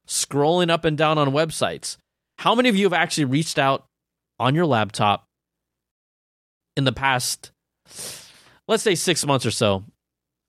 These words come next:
I'm sure a lot of you have. Just accidentally, your brain, because we touch so many screens, you just kinda, if, especially if you have an iPad, you just reach out and you're like, "Oh, oh, oh man, it doesn't, it's not a touch screen." Some people are gonna complain, "Oh, I'll get fingerprints all over it."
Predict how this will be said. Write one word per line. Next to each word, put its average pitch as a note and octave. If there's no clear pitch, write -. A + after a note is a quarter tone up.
I'm C#4
sure A3
a E3+
lot C3+
of A#2+
you A#2
have. G2+
Just D#3
accidentally, E3
your B2
brain, C#3+
because C3
we B2
touch C3+
so D3
many C3
screens, B2+
you A#2+
just A#2+
kinda, A#2+
if, A#2+
especially G#3+
if C#3+
you C#3+
have B2
an G#2
iPad, G2+
you A#2
just C3
reach C3+
out A#2+
and G#2+
you're G#2+
like, F#2
"Oh, C3
oh, C#3+
oh C#3
man, C3+
it G#2+
doesn't, B2
it's -
not D3
a -
touch -
screen." F#2
Some D3+
people D#3
are D#3
gonna D3
complain, C3+
"Oh, F#3+
I'll F3
get G3
fingerprints G#3
all G3
over F#3
it." C#3